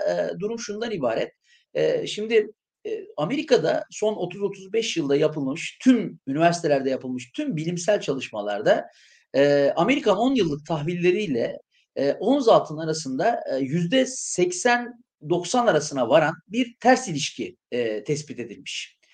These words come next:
Yani on yıllık A B D tahvilleriyle, eee, ons altın arasında çok kuvvetli bir ters ilişki var. Bu akademik yayınlarla defalarca kanıtlanmış ve buradaki ilişkide, ilişkinin derecesi de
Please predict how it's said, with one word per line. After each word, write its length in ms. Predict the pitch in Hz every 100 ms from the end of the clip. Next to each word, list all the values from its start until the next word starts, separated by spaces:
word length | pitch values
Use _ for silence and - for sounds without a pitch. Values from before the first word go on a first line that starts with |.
| _ -
Yani 140 | 147 156
on 140 | 262
yıllık 260 | 247 175 175
A 180 | 196 185
B 140 | 185
D 140 | 170 170
tahvilleriyle, 880 | 196 156 151 131 120 117 151 214 208 - _ _ 170
eee, 360 | 170 165 147 170
ons 260 | 220 196
altın 260 | 165 143 147
arasında 580 | 139 127 131 151 220 226 - _
çok 320 | - 277 - -
kuvvetli 380 | 170 160 165
bir 180 | 185 226
ters 300 | - 190 -
ilişki 320 | 127 113 -
var. 220 | 101 - 160
Bu 160 | 156 139
akademik 500 | 156 175 196 247 180
yayınlarla 640 | 147 131 127 123 175 226 - _ _
defalarca 640 | 170 175 196 226 156 - 226
kanıtlanmış 840 | 208 180 170 151 123 233 - - _ _
ve 260 | 180 202 160
buradaki 320 | 208 208 208
ilişkide, 600 | 185 170 - 190 240 233
ilişkinin 480 | 160 151 - 190 160
derecesi 440 | 175 180 160 151
de 180 | 214 247